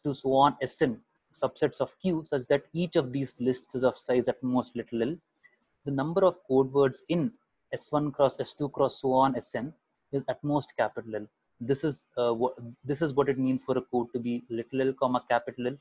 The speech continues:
zero error list recoverable. And these are the codes contained in S one, S two, so on Sn.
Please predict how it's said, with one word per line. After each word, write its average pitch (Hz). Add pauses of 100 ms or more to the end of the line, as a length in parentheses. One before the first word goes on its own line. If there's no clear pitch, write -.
(160)
zero 143
error 127
list -
recoverable. 104 (2000)
And 127
these 147
are -
the 156
codes 139
contained 139
in 123
S -
one, 123
S -
two, 123
so 113
on 110
Sn. 101